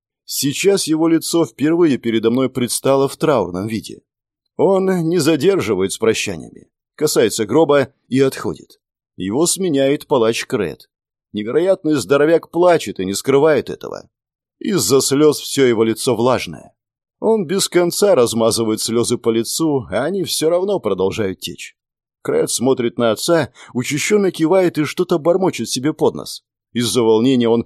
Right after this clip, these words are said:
забывает коснуться гроба и отходит в сторону, на этот раз двумя руками пытаясь стереть льющиеся рекой слезы. Теперь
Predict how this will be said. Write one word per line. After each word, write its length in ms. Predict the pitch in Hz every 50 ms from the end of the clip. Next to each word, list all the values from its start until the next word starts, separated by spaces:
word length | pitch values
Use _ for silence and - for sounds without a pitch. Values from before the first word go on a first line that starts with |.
| - -
забывает 560 | - 127 110 139 123 135 143 156 151 127 101 -
коснуться 460 | 127 120 - 127 120 117 - 131 123
гроба 380 | 110 147 175 160 170 165 147 - - - -
и 80 | 110 131
отходит 420 | 156 165 - - 202 202 214 202
в 60 | - -
сторону, 540 | - 147 135 123 120 113 113 110 101 - _ _ _ _
на 120 | - 92 98
этот 280 | - 160 - 135 - -
раз 240 | 135 135 123 - - -
двумя 400 | 127 117 123 143 147 147 139 131
руками 420 | 113 107 98 - 127 117 113 110 101
пытаясь 440 | - 135 131 - 127 117 113 110
стереть 400 | - - 131 131 127 127 113 - - - -
льющиеся 720 | 120 135 135 135 135 131 113 - - 113 110 101 - 123 113
рекой 280 | 113 113 - 120 123
слезы. 500 | 120 - 156 131 110 78 - - - _ _ _ _ _ _ _ _ _ _ _ _ _ _ _ _
Теперь 520 | _ - 104 - - 117 117 104 82 -